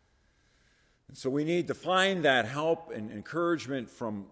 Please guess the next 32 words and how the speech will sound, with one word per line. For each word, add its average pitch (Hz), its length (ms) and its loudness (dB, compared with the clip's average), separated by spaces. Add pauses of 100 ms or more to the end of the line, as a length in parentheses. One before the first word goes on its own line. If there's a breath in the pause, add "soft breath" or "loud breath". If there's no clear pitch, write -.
(120)
the 101 120 -6
God, 147 460 -2
from 101 340 -8 (240)
His 147 280 -6
Spirit 151 460 0
in 147 260 -6
us, 139 360 -4 (220 loud breath)
and 165 220 -4
we 165 120 0
also 165 360 -2
need 156 260 -2
to 143 100 -4
hear 147 300 -2
it 143 80 -4
from 117 200 -6
one 117 160 -2
another 135 400 0
as 135 220 -4
we 127 120 -2
journey 139 460 -4
and 131 120 -8
travel 107 580 -2 (340 loud breath)
as 135 280 -2
a 147 60 -2
community 127 520 -4
of 120 80 -2
faith 104 520 -2 (240 soft breath)
through 160 280 2
the 160 80 2
fall 107 580 -2 (140 loud breath)
twenty 113 300 -4
twenty-one. 101 600 -6